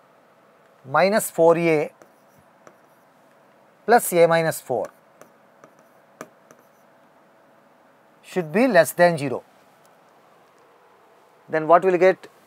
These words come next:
<clears throat> A plus A, two A minus four A minus two A minus nine minus four, sorry, minus twenty, minus twenty minus four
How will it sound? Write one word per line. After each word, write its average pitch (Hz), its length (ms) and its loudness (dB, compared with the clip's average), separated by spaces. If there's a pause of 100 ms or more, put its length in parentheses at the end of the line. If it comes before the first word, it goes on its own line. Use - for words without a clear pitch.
(120)
<clears throat> - 260 0
A 180 220 0
plus 190 360 -4
A, 185 140 0 (100)
two 175 200 -6
A 196 180 2
minus 175 360 -6
four 160 240 -2
A 202 240 0 (640)
minus 160 600 -4
two 160 180 -4
A 156 340 -2 (1400)
minus 175 540 -2
nine 226 400 0 (680)
minus 175 380 -4
four, 160 300 4 (800)
sorry, 135 240 -4
minus 160 380 -8 (500)
twenty, 165 340 2 (100)
minus 165 320 -6
twenty 196 460 -4 (460)
minus 156 340 -4
four 131 380 2